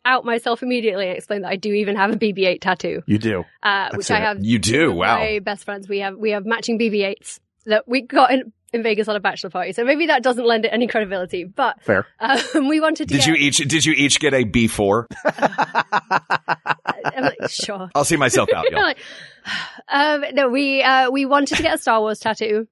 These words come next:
Speaker 1: And we couldn't
Speaker 3: Mm-hmm.
Speaker 1: decide, and we were gonna get a Death Star, an outline of a Death Star.
Speaker 2: Mm-hmm.
Speaker 1: And then <laughs> we were like, "That's a bit, bit dark." Um, so maybe we'll get a B B eight. And we had only just, it was right after, uh, Force Awakens. So we were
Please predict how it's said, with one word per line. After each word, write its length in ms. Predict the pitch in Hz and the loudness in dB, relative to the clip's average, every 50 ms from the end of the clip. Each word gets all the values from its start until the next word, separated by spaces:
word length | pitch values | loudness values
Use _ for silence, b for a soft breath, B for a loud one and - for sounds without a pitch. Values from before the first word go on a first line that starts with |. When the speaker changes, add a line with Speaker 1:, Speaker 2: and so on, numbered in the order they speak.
| _ _ _ _ _ _ _ _ _ _ _ _ _ | _ _ _ _ _ _ _ _ _ _ _ _ _
Speaker 1:
And 100 | 240 233 | -4 -2
we 80 | 226 226 | -2 -2
couldn't 220 | 247 247 254 254 | 0 -2 -2 -2
Speaker 3:
Mm-hmm. 80 | 247 233 180 | -2 -2 0
Speaker 1:
decide, 320 | - 220 214 220 220 208 208 | 2 2 2 2 0 0 -2
and 200 | 208 208 202 208 | -4 -4 -4 -4
we 160 | 214 208 208 | -2 -2 -2
were 100 | 208 214 | -2 -2
gonna 180 | 196 233 233 254 | -2 -2 -2 -2
get 120 | 285 - 262 | -2 -2 -2
a 20 | |
Death 220 | 233 247 240 233 | 0 0 -2 0
Star, 160 | - - 226 226 | -2 0 0 0
an 80 | 214 | 2
outline 380 | 208 208 220 208 226 220 226 233 | 0 0 0 0 0 0 0 -2
of 60 | 240 | -2
a 40 | 247 | 0
Death 180 | 240 226 220 - | -2 -2 -4 -4
Star. 320 | _ 240 226 214 220 214 131 | _ -4 -2 -2 -2 -2 -2
Speaker 2:
Mm-hmm. 160 | 147 151 160 B B B B B B - | -2 -4 -4 B B B B B B -2
Speaker 1:
And 220 | 214 214 220 214 | -2 -2 -2 -4
then 180 | 214 214 208 220 | -6 -4 -4 -2
<laughs> 60 | 233 | 0
we 60 | 262 | 2
were 60 | 269 226 | 2 2
like, 140 | 202 196 - | 0 -2 -6
"That's 220 | 233 - - - | -8 -8 -8 -8
a 40 | 440 | -6
bit, 180 | 262 214 - - _ - | -6 -6 -6 -8 _ -12
bit 140 | - - - | -12 -12 -6
dark." 260 | - 196 208 320 - _ B B B B B B B | -4 -4 -4 -6 -8 _ B B B B B B B
Um, 500 | 262 240 240 247 247 247 240 240 233 254 | 2 4 4 4 4 4 2 2 0 -4
so 120 | 269 - 294 226 | -8 -12 -10 -6
maybe 220 | 311 381 392 427 440 | -6 -4 0 0 0
we'll 140 | 427 453 427 | 0 0 -2
get 120 | 370 453 | -4 -4
a 40 | 480 | -2
B 140 | 466 466 453 508 | 0 0 0 0
B 40 | - | 0
eight. 120 | - 262 | 0 0
And 140 | 247 247 240 | 0 0 -2
we 240 | 247 262 262 262 262 | 0 0 2 2 2
had 220 | 254 240 254 233 | 2 2 0 -2
only 420 | - 254 254 254 262 262 254 254 | -2 -2 -2 0 0 -2 -2 -4
just, 300 | 214 214 254 247 233 - | -4 -2 -2 -2 -2 -2
it 100 | 240 247 | -4 -2
was 160 | 247 262 226 214 | -2 -2 -4 -2
right 280 | 202 262 269 262 - - | 0 2 2 2 2 0
after, 680 | 226 208 - - 226 214 202 202 196 185 190 180 - - - | -2 -4 -4 -4 -4 -4 -2 -2 -4 -6 -8 -10 -14 -6 -2
uh, 200 | 220 202 202 170 | 0 0 0 -2
Force 240 | - 208 220 - - | -4 -6 -6 -6 -6
Awakens. 420 | - - - - - - 175 - | -8 -10 -8 -8 -8 -10 -10 -6
So 540 | - 214 208 214 214 214 208 202 214 208 - - _ _ _ _ | -2 0 2 2 2 0 0 0 -2 -2 -4 -6 _ _ _ _
we 220 | - 220 233 226 | -8 -6 -2 0
were 240 | 220 220 214 208 | 0 0 0 -2